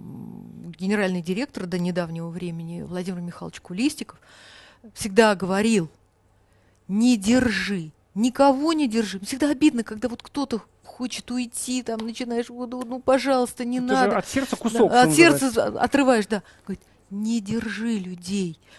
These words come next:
Speaker 1: Люди должны развиваться». И он абсолютно прав. Это не значит, что я, который вот, э, работаю, я на Н Т В, сколько уже существует канал, двадцать три года, да,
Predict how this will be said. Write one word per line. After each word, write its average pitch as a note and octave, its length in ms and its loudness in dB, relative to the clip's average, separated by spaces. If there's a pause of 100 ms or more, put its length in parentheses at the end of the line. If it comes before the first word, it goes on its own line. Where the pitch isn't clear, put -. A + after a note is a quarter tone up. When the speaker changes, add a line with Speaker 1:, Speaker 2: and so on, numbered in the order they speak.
(140)
Speaker 1:
Люди A#3 320 2
должны A3 440 0
развиваться». G#3+ 840 -4 (1800)
И F#3 80 -6
он G#3 120 0
абсолютно B3+ 600 0
прав. E3 440 -8 (300)
Это A3 220 0
не C4 80 8
значит, C4 360 2
что - 220 -6
я, A#3+ 360 4
который F#3+ 300 -6
вот, F3+ 180 -10 (120)
э, F3 280 -2
работаю, F3+ 480 -4
я F3 180 -6
на E3+ 100 -6
Н E3 120 -8
Т F3+ 80 -8
В, E3 100 -10
сколько E3 320 -12
уже D#3 120 -14
существует - 500 -12
канал, F3+ 220 -6
двадцать F#3 300 -6
три F#3 100 -12
года, A#3 320 0
да, B3+ 180 0